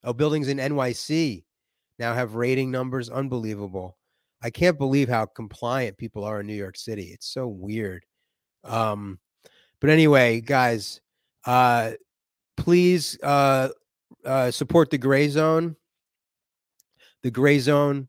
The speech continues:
dot com. Uh, spread their, spread, sa-, share their work, read their articles. A great number of independent journalists working there. And this piece is by Max Blumenthal and Jeremy Lafredo.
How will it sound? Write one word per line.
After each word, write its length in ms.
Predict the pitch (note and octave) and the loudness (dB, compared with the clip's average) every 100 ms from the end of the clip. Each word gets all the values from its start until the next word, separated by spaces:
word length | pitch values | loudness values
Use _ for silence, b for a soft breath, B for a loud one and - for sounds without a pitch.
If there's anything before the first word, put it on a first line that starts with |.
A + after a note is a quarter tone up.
| _ _ _ | _ _ _
dot 260 | A#2+ B2 A#2 | -2 -2 -2
com. 540 | - C#3 C#3+ D3 C#3+ - _ _ _ | -2 0 0 -2 -6 -14 _ _ _
Uh, 420 | - B2 A#2+ A#2+ A2+ | -4 0 0 0 -4
spread 460 | - - C#3 C#3 | -10 -4 -2 0
their, 200 | C3+ C3+ C3 - | 0 0 0 -6
spread, 300 | - - C#3+ | -10 -4 -4
sa-, 240 | B2+ D#3 A2+ | -2 -4 -2
share 260 | - D3 | -4 -2
their 160 | D3 C#3+ | 0 -2
work, 360 | C3 C#3 C3+ C3+ | 0 0 0 -4
read 180 | C3+ C#3 | -6 -4
their 160 | C#3 | -2
articles. 420 | B2+ B2+ B2+ C3+ | 0 -2 -4 -6
A 60 | A#2+ | -8
great 360 | A2 C3+ C#3 - b b - | -6 -4 -4 -6 b b -10
number 220 | B2+ C3+ | -4 -4
of 100 | B2 | -2
independent 440 | C3 B2+ C3 B2 | -4 -2 -4 -4
journalists 400 | A#2+ B2+ B2+ A2+ | -4 -2 -2 -4
working 320 | C3 A#2+ A#2+ | -4 -6 -6
there. 360 | A#2+ A#2+ B2 B2 - _ b b b b | -4 -2 -2 -4 -10 _ b b b b
And 220 | A#2+ C3 | -6 -2
this 180 | C#3+ C#3+ | -2 -2
piece 320 | - D3+ C3+ | -2 -2 -2
is 140 | C#3 A#2 | -4 -4
by 480 | B2 B2 A#2 A2 G2+ _ _ | -2 0 0 -2 -6 _ _
Max 240 | B2+ C3+ - | -4 -4 -4
Blumenthal 840 | C#3 C3+ B2 C3+ C3 B2+ A#2+ - _ _ _ - | -4 -4 -2 0 2 2 -2 -6 _ _ _ -16
and 120 | A2+ | -6
Jeremy 300 | B2 B2+ B2+ | -2 0 -2
Lafredo. 680 | A#2+ - C3 B2+ B2 B2 | -4 -4 -2 -2 -2 -2